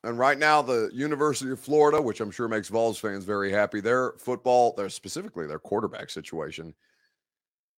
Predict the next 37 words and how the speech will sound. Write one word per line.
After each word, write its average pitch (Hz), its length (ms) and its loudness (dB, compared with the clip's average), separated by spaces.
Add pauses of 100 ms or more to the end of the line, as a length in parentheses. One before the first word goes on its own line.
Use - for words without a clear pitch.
(160)
is 131 160 0
down 147 320 6
tremendous. 127 680 0
And 107 140 -4
they're 131 140 6
out 139 180 10
here 131 140 4
screwing 147 340 0
around 139 300 4
with 127 120 2
N 135 120 2
I 131 160 4
L 143 240 6
and 113 80 -4
recruits, 135 400 -4
and 107 80 -6
now 123 200 4
they 127 140 4
have 123 180 6
a 107 120 2
bad 131 680 6
mark 131 440 2
on 127 240 0
their 127 180 0
name 107 380 -2
because 90 340 -8
they 104 160 2
offered 117 300 4
a 95 40 -6
thirteen 123 460 -4
million 120 300 -2
dollar 110 260 4
deal, 120 400 -8 (420)
and 147 100 -20
the - 140 -20
check - 300 -10 (400)
bounced. - 580 -16